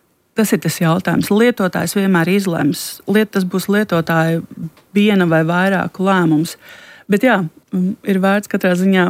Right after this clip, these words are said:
par to padomāt, un arī ar valodu drīkst un vajag spēlēties. Mums nav sevi jāliek kaut kādā kastē.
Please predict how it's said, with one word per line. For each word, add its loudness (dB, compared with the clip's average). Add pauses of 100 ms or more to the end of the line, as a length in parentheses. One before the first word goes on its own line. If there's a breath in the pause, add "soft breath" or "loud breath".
par -8
to -2
padomāt, 0
un 2
arī 0
ar 0
valodu 0
drīkst -2
un 2
vajag -2
spēlēties. -4 (580 soft breath)
Mums -2
nav 4
sevi 0
jāliek 0
kaut -6
kādā -2
kastē. -2